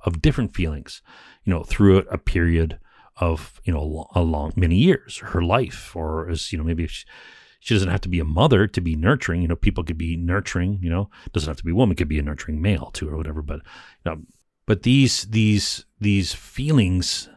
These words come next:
and triggers that make her nurturing will ebb and flow,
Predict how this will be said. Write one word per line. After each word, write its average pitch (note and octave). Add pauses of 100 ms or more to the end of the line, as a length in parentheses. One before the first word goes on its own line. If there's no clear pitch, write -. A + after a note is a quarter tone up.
(360)
and G2
triggers A#2+
that F#2+
make A2
her G#2
nurturing F#2 (400)
will F#2+
ebb G#2+
and G2
flow, -